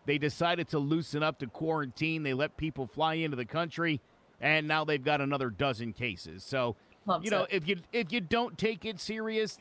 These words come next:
Speaker 1: that's what's gonna happen. I think most people are getting there. But again, I think people that aren't, look at what's,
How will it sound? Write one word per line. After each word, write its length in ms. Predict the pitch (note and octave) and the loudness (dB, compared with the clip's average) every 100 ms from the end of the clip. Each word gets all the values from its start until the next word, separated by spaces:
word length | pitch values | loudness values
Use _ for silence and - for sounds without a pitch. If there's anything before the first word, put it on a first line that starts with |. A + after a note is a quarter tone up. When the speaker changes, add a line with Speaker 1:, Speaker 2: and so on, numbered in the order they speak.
| F3 | -4
Speaker 1:
that's 320 | F3 F#3+ - | 0 0 -2
what's 180 | F#3 - | -6 -2
gonna 240 | F#3 E3+ | -2 0
happen. 460 | D#3 D3+ - D3 C3 - - - | 0 0 0 -2 -2 -8 -8 0
I 180 | G#3 | 0
think 300 | - A#3+ F3 | 0 -4 -2
most 340 | E3 E3 D#3+ - | 2 2 2 0
people 340 | E3+ D#3+ D#3 | 0 0 -2
are 80 | D#3+ | -2
getting 320 | C3 C#3+ C#3+ | 2 0 0
there. 180 | D3 C#3+ | 0 0
But 140 | D#3 | 0
again, 320 | F3 F#3 F3+ - - _ - | -2 -2 -2 -4 -12 _ 0
I 160 | F#3+ | 0
think 320 | - A3+ G3+ | 0 -4 -4
people 340 | - G#3+ F#3+ F3+ | -2 -2 0 0
that 140 | D3 | 2
aren't, 280 | C#3+ D#3 D#3+ | 4 2 2
look 160 | F3 F#3+ | 0 0
at 100 | G#3 | 0
what's, 200 | A3 | -2